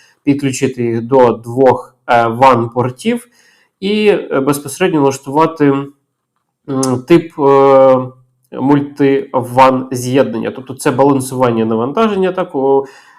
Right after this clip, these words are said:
ем, в першу чергу це с-,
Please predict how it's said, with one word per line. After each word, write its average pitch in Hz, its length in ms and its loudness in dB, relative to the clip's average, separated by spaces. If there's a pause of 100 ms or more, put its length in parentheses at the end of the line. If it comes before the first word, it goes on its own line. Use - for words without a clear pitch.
(140)
ем, 65 760 -6 (180)
в - 120 -20
першу 139 280 -4
чергу 139 340 0
це 139 300 -2
с-, - 200 -8